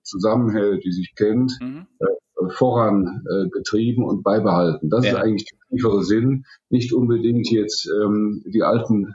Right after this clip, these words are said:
Speaker 1: äh, Geschichten, äh, und so
Speaker 2: <laughs>
Speaker 1: weiter nochmal zu erzählen.
Speaker 2: Ja.
Speaker 1: Wir wissen das auch. Und ich glaube, dass das, ähm, bei uns, ähm, dazu beigetragen hat, dass also persönlich
Speaker 2: Ja.
Speaker 1: wir jetzt in unserer Kleinfamilie, ich mit meinen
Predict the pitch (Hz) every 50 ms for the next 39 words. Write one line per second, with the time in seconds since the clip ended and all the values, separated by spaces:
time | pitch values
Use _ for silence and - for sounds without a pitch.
0 | - - - 104 101 95 92 95 95 92 - - - - - - - - 127 123
1 | 123 - - 110 107 101 101 101 _ _ - 104 98 95 85 - 101 - - -
2 | - - 107 110 - - 107 101 101 - - - _ - 110 110 110 110 98 98
3 | 92 - - 101 92 90 - - 104 101 107 113 120 123 127 131 - 120 104 101
4 | 113 135 - - 135 143 143 - 120 113 - 107 107 101 - - 92 98 110 151
5 | 160 - - _ _ _ _ _ _ _ _ - _ - 123 123 117 120 117 110
6 | 117 135 139 131 123 120 120 - - 123 117 120 - - - - - 107 110 110
7 | 101 110 101 - 104 98 - 90 110 113 131 127 123 - - - - 95 120 120
8 | 117 117 117 120 120 117 - - 120 120 117 - 123 95 98 95 104 117 117 -
9 | - - 104 113 117 123 120 117 - 110 107 - - _ - 101 98 101 90 _
10 | _ 117 101 98 104 113 113 113 110 98 101 - 117 120 117 120 135 135 131 -
11 | _ _ - 110 104 101 104 104 98 - - 107 107 127 143 143 - 117 95 101
12 | 107 113 117 113 87 - - 120 - 110 95 92 98 95 95 92 92